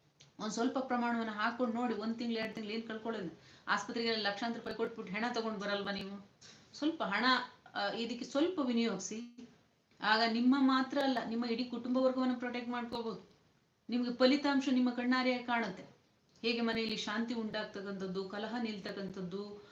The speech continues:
ಆ, ಆಲಸ್ಯ ಇತ್ಯಾದಿ ಸಮಸ್ಯೆಗಳೆಲ್ಲ ದೂರ ಆಗ್ತಕ್ಕಂಥದ್ದು, ಅಥವಾ ಇರ್ತಕ್ಕಂಥ ಸಮಸ್ಯೆಗಳೇ ನಿಮ್ಗೆ ಗೊತ್ತಾಗ್ತಕ್ಕಂಥದ್ದು, ಇದೆಲ್ಲ ಗೊತ್ತಾಗ್ತಾ ಹೋಗುತ್ತೆ.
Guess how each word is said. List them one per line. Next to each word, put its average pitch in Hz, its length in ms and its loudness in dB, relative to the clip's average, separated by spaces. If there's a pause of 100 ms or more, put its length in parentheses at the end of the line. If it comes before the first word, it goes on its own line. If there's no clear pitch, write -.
(180)
ಆ, 214 300 6
ಆಲಸ್ಯ 233 320 4
ಇತ್ಯಾದಿ 226 400 -2
ಸಮಸ್ಯೆಗಳೆಲ್ಲ 226 640 -4
ದೂರ 196 200 -4
ಆಗ್ತಕ್ಕಂಥದ್ದು, 190 500 -6
ಅಥವಾ 196 200 -6
ಇರ್ತಕ್ಕಂಥ 240 440 -2
ಸಮಸ್ಯೆಗಳೇ 233 600 -4
ನಿಮ್ಗೆ 220 240 -4
ಗೊತ್ತಾಗ್ತಕ್ಕಂಥದ್ದು, 190 1080 -8
ಇದೆಲ್ಲ 247 280 -6
ಗೊತ್ತಾಗ್ತಾ 254 440 -8
ಹೋಗುತ್ತೆ. 202 360 -12